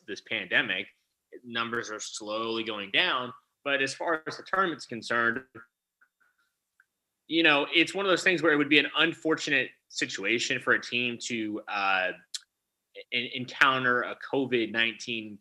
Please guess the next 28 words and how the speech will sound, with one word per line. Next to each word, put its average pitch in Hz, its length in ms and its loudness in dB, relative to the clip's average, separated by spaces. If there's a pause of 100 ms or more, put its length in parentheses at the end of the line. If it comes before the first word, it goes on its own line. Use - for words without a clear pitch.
(120)
case 123 520 0
or 104 260 -2
cases 113 880 2 (360)
within 110 200 -6
a 95 40 -2
program, 135 500 2
whether 113 160 -2
it 90 80 -8
be 95 140 -8
the 90 200 -8
coaches, 120 720 -2
staff, 101 460 2 (840)
or - 180 -12
players. 135 400 6 (340)
Of, - 80 -16 (180)
of - 180 -14
course, 123 200 -2
we 143 80 0
don't 113 140 0
wish 113 160 -4
that 113 140 4
upon 98 200 -4
anybody. 110 380 2
We 101 180 -6
hope 101 260 -6
that 90 120 -18
the - 120 -20
tournament 98 400 -4